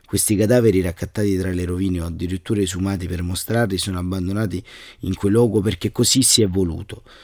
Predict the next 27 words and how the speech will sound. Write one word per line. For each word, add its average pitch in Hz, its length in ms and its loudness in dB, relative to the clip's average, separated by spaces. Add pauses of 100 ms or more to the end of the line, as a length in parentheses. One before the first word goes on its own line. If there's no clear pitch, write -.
(120)
Sono 110 240 2
il 117 80 4
contrario 123 520 4
della 110 200 4
pietà, 104 340 2
della 92 200 -2
cremazione, 90 760 -2
che 92 100 -4
è - 20 0
l'obbligo, 98 560 -2 (320)
che 104 100 0
è - 20 4
l'oblio 107 380 6
dei 104 120 4
corpi, 87 460 -6
l'eliminazione 92 640 0
della 101 120 2
vita 98 220 0
organica 95 420 -2
che 87 140 -6
contiene 98 340 -4
il 98 60 0
messaggio. - 640 -4 (380)
Il 113 160 4
morto 123 380 6
non 135 200 6
sarà 101 460 2